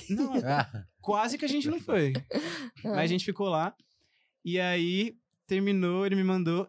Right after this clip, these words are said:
Speaker 1: e aí eu lancei, inclusive eu tava em viagem com o coral universitário, a gente tava no,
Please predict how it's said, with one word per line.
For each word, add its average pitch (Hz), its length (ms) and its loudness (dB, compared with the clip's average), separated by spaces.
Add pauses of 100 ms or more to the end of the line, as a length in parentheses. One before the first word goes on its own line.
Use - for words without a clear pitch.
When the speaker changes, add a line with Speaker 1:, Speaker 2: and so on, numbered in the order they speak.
(120)
Speaker 1:
e 175 120 0
aí 190 100 2
eu 196 80 0
lancei, 208 460 0
inclusive 202 260 -2
eu 190 40 -2
tava 208 260 -2
em 208 60 -4
viagem 202 300 -2
com 208 100 -8
o 196 40 -6
coral 202 420 -2 (360)
universitário, 170 580 2
a - 20 2
gente 143 200 -2
tava 147 240 2
no, 143 440 0